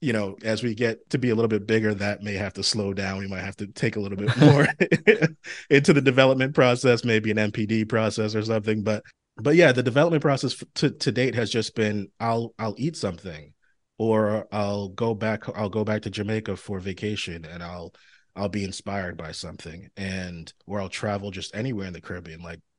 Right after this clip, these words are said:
Speaker 1: uh, next week, I'm going to Puerto Rico. I'm sure that I'll get some ideas while I'm there. And it may take a couple years before we actually launch, but that, between that time,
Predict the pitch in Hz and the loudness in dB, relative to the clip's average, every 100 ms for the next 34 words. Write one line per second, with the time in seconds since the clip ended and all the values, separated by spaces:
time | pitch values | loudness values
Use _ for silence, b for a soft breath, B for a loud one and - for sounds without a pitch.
0 | _ 87 87 85 92 92 101 98 95 95 | _ -16 -14 -12 -10 -8 -8 -8 -10 -12
1 | 90 - 95 95 90 78 85 b b b | -14 -12 -10 -10 -12 -16 -20 b b b
2 | b 104 - 123 107 104 101 92 90 92 | b -6 -4 0 0 -2 -4 -8 -10 -10
3 | - 92 87 90 87 - 87 85 82 85 | -10 -10 -10 -10 -12 -14 -14 -14 -14 -14
4 | 85 82 92 _ 101 98 92 80 - _ | -14 -14 -18 _ -8 -8 -8 -12 -20 _
5 | _ _ - 117 113 113 110 120 110 101 | _ _ -10 -4 0 0 2 0 0 -4
6 | - - 98 98 101 90 92 98 90 90 | -6 -6 -6 -6 -8 -8 -12 -10 -10 -10
7 | 85 - 90 85 92 110 131 - 98 90 | -12 -12 -12 -12 -8 -6 -6 -6 -6 -8
8 | _ _ - 90 85 87 104 - 92 - | _ _ -20 -20 -12 -8 -8 -8 -12 -6
9 | 117 107 101 90 - - 107 90 85 | -4 -2 -4 -8 -8 -4 -4 -6 -10